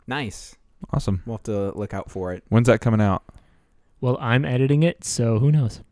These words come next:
Speaker 1: <laughs>
Speaker 3: I'm not a very good editor.
Speaker 2: That's okay.
Speaker 1: Did you edit the tour guide?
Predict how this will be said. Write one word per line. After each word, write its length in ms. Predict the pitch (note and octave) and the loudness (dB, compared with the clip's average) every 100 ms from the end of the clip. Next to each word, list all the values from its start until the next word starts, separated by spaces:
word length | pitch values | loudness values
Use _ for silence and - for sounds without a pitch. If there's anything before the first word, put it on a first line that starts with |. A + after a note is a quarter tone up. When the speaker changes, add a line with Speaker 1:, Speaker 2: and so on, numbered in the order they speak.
| _ | _
Speaker 1:
<laughs> 680 | _ _ C#3 - - - - D#3 - - - _ _ _ | _ _ -4 -4 -6 -8 -8 -8 -8 -20 -20 _ _ _
Speaker 3:
I'm 100 | A#2+ | -4
not 140 | G#2 G2+ | -2 -2
a 20 | |
very 160 | G#2 | -2
good 160 | G#2 G#2 | -2 -4
editor. 420 | G#2+ G#2+ A2 G#2+ - - _ _ - _ _ _ _ | -4 -6 -6 -8 -10 -20 _ _ -20 _ _ _ _
Speaker 2:
That's 220 | B2+ - | 0 0
okay. 260 | F#2 B2+ - _ _ _ _ | -2 -8 -16 _ _ _ _
Speaker 1:
Did 160 | - B2 | -8 -2
you 160 | B2+ C3 | 0 2
edit 260 | C3 C3+ | 2 2
the 80 | A#2+ | -2
tour 260 | B2 B2 C#3 | -4 -6 -6
guide? 280 | E3+ F#3 | -10 -14